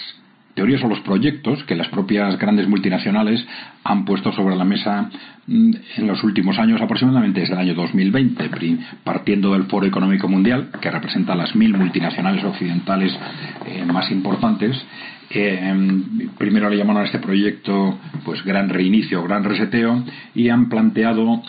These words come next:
mm, desde entonces, eh, lo que están llamando capitalismo inclusivo, capitalismo en partes interesadas,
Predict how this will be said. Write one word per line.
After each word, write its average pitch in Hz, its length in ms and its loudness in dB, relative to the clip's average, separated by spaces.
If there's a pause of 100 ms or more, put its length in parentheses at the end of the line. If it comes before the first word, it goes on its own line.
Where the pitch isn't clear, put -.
mm, 92 560 -2
desde 95 240 -2
entonces, 107 640 0 (300)
eh, - 80 -12
lo 90 160 0
que - 80 -4
están 104 220 0
llamando 104 500 2 (140)
capitalismo 101 600 0
inclusivo, 104 720 0
capitalismo 95 480 0
en 87 140 2
partes - 400 -4
interesadas, 101 680 -2